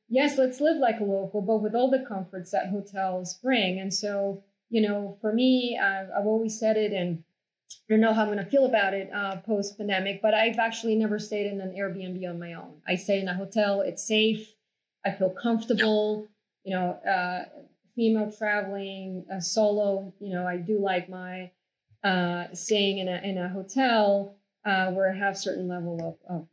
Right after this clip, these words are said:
Speaker 1: guarantees, if you will. Um, but I am expecting for the latest technology to be embedded as part of that experience, for that, um, the, the value proposition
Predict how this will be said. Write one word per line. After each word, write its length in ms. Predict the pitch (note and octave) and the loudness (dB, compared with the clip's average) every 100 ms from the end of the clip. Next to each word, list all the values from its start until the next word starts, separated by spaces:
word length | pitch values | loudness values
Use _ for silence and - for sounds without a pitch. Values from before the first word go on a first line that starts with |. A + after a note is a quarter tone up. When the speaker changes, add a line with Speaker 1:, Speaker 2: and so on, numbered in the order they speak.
| - | -8
Speaker 1:
guarantees, 560 | E3+ D#3+ D#3+ F3+ E3+ | -6 -6 -6 -8 -8
if 80 | D#3+ E3 | -10 -8
you 80 | |
will. 300 | D#3+ E3+ - - _ _ - | -4 -4 -6 -12 _ _ -2
Um, 520 | G#3+ G3 F#3+ F#3 F#3+ - | 0 2 2 -2 -6 -12
but 500 | F#3+ A3+ G#3 G3 F#3+ A3 | -2 2 4 2 0 0
I 120 | G#3+ | 0
am 260 | A3 A#3+ | 2 2
expecting 720 | A#3 - - G3 F#3 G3 F#3+ - | 0 -4 -4 -4 -4 -6 -8 -6
for 200 | G3 F#3+ | -4 -2
the 80 | G3 | -2
latest 400 | G3 G3+ G3 - | 0 0 0 -6
technology 720 | - F#3+ F#3 F#3 F3 E3+ D#3 - _ _ | -12 -10 -8 -6 -4 -6 -6 -12 _ _
to 60 | F#3+ | -6
be 420 | F#3+ F3 E3+ - | 0 0 0 0
embedded 460 | G3+ F#3 F3 F3+ F3 | -2 2 2 2 0
as 140 | E3+ | -4
part 260 | - E3+ E3+ | -8 -8 -6
of 120 | D#3+ | -4
that 200 | E3 D#3+ | -4 -4
experience, 800 | D#3+ - - G3+ F#3+ F#3 F3+ E3 | -6 -8 -2 -2 -2 -4 -6 -6
for 120 | F3+ | -6
that, 520 | E3+ E3+ E3+ E3 E3+ - _ _ _ G3 | -2 -2 -2 -4 -8 -12 _ _ _ -2
um, 560 | F3 E3+ E3 E3+ E3+ - _ _ F#3 | 2 2 0 -2 -6 -12 _ _ -2
the, 300 | F#3+ F3+ F3+ | 0 0 0
the 100 | G3 | -2
value 580 | E3+ G3 G3 A3+ A#3 A3 | 2 2 4 4 2 0
proposition 1000 | G3+ - F3+ - F#3 F3 F3 E3+ E3 | -6 -6 -8 -4 -2 -2 -4 -6 -8